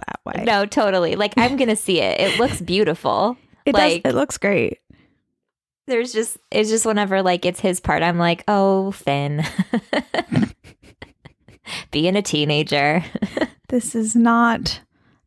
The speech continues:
Speaker 1: uh, Stranger Things. Although
Speaker 2: Well,
Speaker 1: I
Speaker 2: his
Speaker 1: do appreciate him kinda staying straight in the genre. You
Speaker 2: Yeah.
Speaker 1: know?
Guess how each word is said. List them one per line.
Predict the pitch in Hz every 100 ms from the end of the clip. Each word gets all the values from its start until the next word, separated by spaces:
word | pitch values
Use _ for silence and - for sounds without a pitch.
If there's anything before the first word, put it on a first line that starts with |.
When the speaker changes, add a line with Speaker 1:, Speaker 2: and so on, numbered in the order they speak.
| -
Speaker 1:
uh, | 247 226 214 208 202 - - - _ _ - - - - -
Stranger | - 226 196 - 208
Things. | - - 269 208 - - _ _
Although | 285 294 254
Speaker 2:
Well, |
Speaker 1:
I | 330
Speaker 2:
his | 262
Speaker 1:
do | 359 415 440
appreciate | - 320 339 - 254 247
him | 233 247 233 220 220 -
kinda | 247 240
staying | - 254 226 226 220 220 - _ _ -
straight | - 262 240
in | 233
the | 214
genre. | 208 226 202 - - 214 _ _ _
You | 208
Speaker 2:
Yeah. | 233 233
Speaker 1:
know? | 262